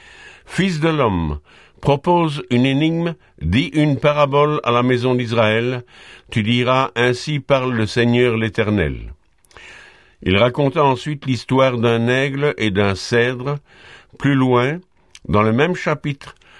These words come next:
le prophète expliqua la signification de cette parabole étonnante. Le Christ adressait ces paraboles à un public composé non seulement de disciples, mais aussi d'une foule aux sentiments mitigés,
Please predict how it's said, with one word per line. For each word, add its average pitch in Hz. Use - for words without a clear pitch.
le 107
prophète 139
expliqua 131
la 101
signification 120
de 113
cette 104
parabole 113
étonnante. 87
Le 92
Christ 104
adressait 143
ces 131
paraboles 123
à 113
un 113
public 127
composé 131
non 131
seulement 123
de 98
disciples, 92
mais 123
aussi 160
d'une 131
foule 165
aux 120
sentiments 135
mitigés, 101